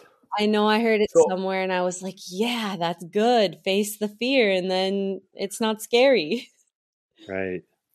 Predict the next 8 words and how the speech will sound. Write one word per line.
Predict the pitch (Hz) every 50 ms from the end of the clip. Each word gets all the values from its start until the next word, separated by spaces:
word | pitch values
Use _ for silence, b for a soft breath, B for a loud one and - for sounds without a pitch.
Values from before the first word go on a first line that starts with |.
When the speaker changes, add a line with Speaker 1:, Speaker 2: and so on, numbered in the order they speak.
| _ _ -
Speaker 2:
Yeah, | 104 110 107 101
it, | 101 - 104 - _ _ _ _ -
it | 123 123
was, | 123 123 113 110
um, | 117 113 110 107 104 101 98 90 85 76 - _ _ _ _ - - _ _ _ _ -
so | - - 156 135
we | 127 143 151
do, | 139 147 147 143 143 139 139 135 127 120 117 113 -